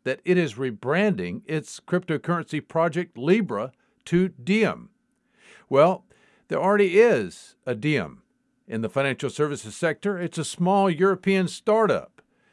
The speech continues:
that went through a soft launch in October, and it's now facing the prospect of suing Mark Zuckerberg over their name.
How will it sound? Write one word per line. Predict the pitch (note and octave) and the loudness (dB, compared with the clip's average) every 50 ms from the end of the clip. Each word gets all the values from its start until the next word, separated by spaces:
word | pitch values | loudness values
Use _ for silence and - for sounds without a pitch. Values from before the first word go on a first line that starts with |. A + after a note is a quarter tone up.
| _ _ _ _ | _ _ _ _
that | - A2+ B2 A2+ | -4 -4 -4 -4
went | C3 D#3 D#3+ D#3 - | -4 -4 -4 -6 -4
through | - E3 E3 D3+ | -4 -2 0 0
a | C3+ | -2
soft | - - - - F#3 G3 G#3 - - | -2 0 0 2 2 2 2 0 -4
launch | B2+ B2 C3 C3 D3 E3+ - - - - - | -6 -6 -6 -6 -6 -8 -10 -14 -18 -18 -10
in | - E3 E3+ F3+ F3 | -4 -4 -2 -2 -4
October, | - F3 F3+ F3+ F3+ _ - - F#3 G#3 A3 F#3 G#2+ F2 C2 - _ _ _ _ - | -4 -4 -4 -4 -6 _ -8 -2 2 2 2 2 2 -2 -10 -16 _ _ _ _ -14
and | A2 A2+ | -10 -10
it's | A2+ G#2 - - | -10 -10 -8 -4
now | D#3 E3 F#3+ G3+ | -2 0 0 0
facing | F3+ - - B2+ C3+ D3 C#3+ - D3+ C3 | 0 -2 -2 -2 -2 -2 -4 -6 -8 -8
the | A#2 G#2 | -8 -8
prospect | - - - F#3+ A3+ A3 G#3+ - - - G2 F2+ G2+ - - _ _ _ _ _ _ _ _ _ | -10 -8 -4 -2 0 -2 -2 -4 -6 -8 -6 -6 -8 -10 -12 _ _ _ _ _ _ _ _ _
of | - C#3+ C#3+ - | -4 -4 -4 -6
suing | - - - A3 A#3+ A#3 F3 B2 A#2+ C#3+ E3 D#3 | -10 -10 -4 0 2 2 2 2 0 -4 -6 -6
Mark | D#3 D#3 F3 F3 D#3+ B2 | -2 -2 -2 -2 -4 -8
Zuckerberg | G2+ A#2 F#3 G3 F#3+ - E3 A#2 G2+ A2+ A#2 C#3+ C#3+ B2 | -4 -2 0 0 0 -2 -4 -4 -4 -4 -4 -4 -4 -2
over | C#3 D#3 E3 D3 E3+ | -2 -2 -2 -2 -4
their | C#3+ D3 E3 E3 E3 C#3+ A#2+ | -4 -2 -2 -2 -2 -4 -4
name. | C3+ D#3+ F3+ G3+ F3+ G2 C#2 - - | -2 0 0 0 0 -2 -6 -12 -18